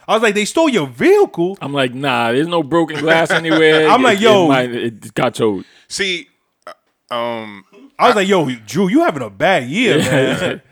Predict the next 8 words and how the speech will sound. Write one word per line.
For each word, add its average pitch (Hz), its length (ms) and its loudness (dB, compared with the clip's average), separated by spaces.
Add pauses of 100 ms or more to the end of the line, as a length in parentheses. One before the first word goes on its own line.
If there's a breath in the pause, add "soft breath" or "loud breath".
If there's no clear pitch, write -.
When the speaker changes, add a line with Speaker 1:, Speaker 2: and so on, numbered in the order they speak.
Speaker 3:
<laughs> - 160 -20
After 165 280 -2
my 165 180 -2
accident, 165 640 -4 (800)
I 107 120 -2
forget 110 420 -6 (180)
a 95 60 -12
lot. 90 260 -10